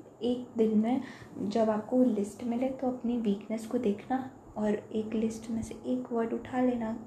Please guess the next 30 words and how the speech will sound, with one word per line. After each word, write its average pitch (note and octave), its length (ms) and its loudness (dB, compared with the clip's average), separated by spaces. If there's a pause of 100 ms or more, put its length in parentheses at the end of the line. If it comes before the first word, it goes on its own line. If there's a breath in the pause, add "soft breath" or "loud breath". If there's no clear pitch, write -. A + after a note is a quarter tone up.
एक A3 100 -4
प्रॉब्लम G3+ 640 -2
अपनी, A3 360 -4 (520 loud breath)
और C4 80 2
उसी B3+ 260 2
पे C#4+ 140 4
काम G#3+ 320 4
करना। G#3+ 380 -2 (720)
ठीक C#4+ 240 2
है, A#3 160 2
एक A#3 400 0
दिन A#3 180 4
लगेगा, A3+ 400 2
दो G#3+ 240 0
दिन G#3+ 260 6
लगेंगे, G#3+ 340 2
चार G3+ 300 -2
दिन A3 180 2
लगेंगे, A3 380 0 (100)
चार G#3 220 0
महीने G#3+ 260 2
लगेंगे, B3+ 320 0
चार, G#3 280 -4 (1600 loud breath)
कहीं A#3+ 220 2
ना C4+ 120 4
कहीं C4+ 240 -2
तो C#4 80 0
सॉल्व B3 280 -2
हो A#3+ 80 2
जाएगी, B3 440 -2